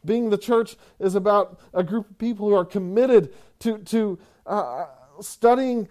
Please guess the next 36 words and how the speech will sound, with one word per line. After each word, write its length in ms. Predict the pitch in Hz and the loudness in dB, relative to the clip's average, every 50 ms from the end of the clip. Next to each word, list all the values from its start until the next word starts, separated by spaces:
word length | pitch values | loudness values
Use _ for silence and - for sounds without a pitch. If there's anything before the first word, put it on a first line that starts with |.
| - _ _ - - | -14 _ _ -20 -20
Scripture 520 | - - - 262 269 220 - - 254 240 | -14 -4 -2 -2 -2 -2 -6 -8 -10 -10
together, 440 | - - 220 175 185 175 151 143 143 | -8 -8 -6 -4 -2 -2 -2 -4 -6
studying 500 | - - - 240 247 262 269 262 247 233 | -10 -4 -2 -2 0 0 -2 -2 -4 -4
this 160 | 226 226 - | -4 -6 -6
book 320 | - 190 220 240 240 - - | -4 -2 -2 -2 -2 -4 -10
together. 440 | - 226 185 190 185 175 156 147 - _ _ _ _ _ _ _ _ _ _ _ _ _ _ _ _ _ _ _ _ _ _ _ _ _ _ _ 143 | -10 -6 -4 -2 -2 -2 -4 -8 -18 _ _ _ _ _ _ _ _ _ _ _ _ _ _ _ _ _ _ _ _ _ _ _ _ _ _ _ -6
Diving 520 | 190 220 240 262 262 233 214 226 208 190 | -4 0 2 2 2 2 0 -4 -2 0
into 600 | 202 240 254 240 208 180 - - 226 214 208 180 - - _ _ | 0 0 0 0 -2 -4 -6 -4 -4 -4 -4 -4 -8 -12 _ _
what 200 | - 208 226 220 | 0 0 0 0
we 160 | 247 262 247 | -2 -4 -6
say 460 | 208 - - - 220 254 262 240 233 208 | -6 -12 -2 2 4 4 6 4 4 2
is 220 | 190 180 156 143 | 0 0 -2 -6
God's 460 | 139 143 214 220 233 233 226 180 175 | -6 -4 -4 -4 -2 -4 -6 -6 -8
word. 520 | 165 180 202 220 240 240 220 190 - - - _ _ _ _ _ _ _ _ _ _ _ _ _ _ _ _ _ _ _ _ _ _ - | -6 -4 -2 -2 0 -2 -4 -6 -8 -12 -20 _ _ _ _ _ _ _ _ _ _ _ _ _ _ _ _ _ _ _ _ _ _ -8
Yet 160 | 160 170 165 | -8 -6 -2
most 260 | 190 208 214 - - | 0 -2 -2 -2 -4
of 80 | 190 175 | -8 -10
it 160 | 175 - - | -10 -10 -12
tr-, 180 | - - 208 196 185 185 | -14 -12 -12 -12 -10 -4
most 260 | 180 196 208 202 190 | -4 -4 -4 -4 -6
of 80 | 175 | -8
us 160 | 175 - - _ _ _ _ _ _ _ | -8 -8 -10 _ _ _ _ _ _ _
treat 260 | - 226 233 233 185 | -8 -6 -4 -4 -4
it 120 | 175 - | -4 -6
like 160 | - 156 - | -8 -12 -10
a 60 | 170 165 | -8 -6
math 300 | 196 202 190 180 - - | -4 -4 -4 -4 -8 -10
book. 260 | 185 170 156 _ _ _ _ _ _ _ _ _ _ _ _ _ _ _ _ _ - - _ _ _ _ - | -12 -12 -12 _ _ _ _ _ _ _ _ _ _ _ _ _ _ _ _ _ -20 -20 _ _ _ _ -10
And 80 | 147 | -4
we 80 | 165 180 | -2 -2
don't 140 | 190 185 185 | -2 0 -2
even 180 | 180 180 175 | -4 -4 -6
study 280 | 165 - - 185 185 185 | -8 -6 -6 -4 -4 -4
it 100 | 175 170 | -4 -4
that 240 | 190 185 185 143 143 | -4 -4 -4 -4 -6
much. 240 | 170 165 160 _ | -10 -12 -12 _